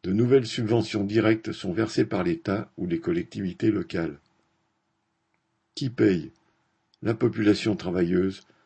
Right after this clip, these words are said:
dont les prélèvements obligatoires, en particulier par le biais de la T V A et de la C S G,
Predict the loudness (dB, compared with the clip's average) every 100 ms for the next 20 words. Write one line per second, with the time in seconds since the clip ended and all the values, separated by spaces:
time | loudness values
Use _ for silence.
0 | _ -2 6 6 6 6 6 6 2 4
1 | 2 2 2 4 6 4 2 -4 _ -4
2 | -2 -2 -4 -6 -2 6 6 4 -2 -2
3 | 0 0 0 -2 2 2 4 4 2 _
4 | -8 -4 2 4 4 0 2 4 4 -6
5 | -6 -4 -6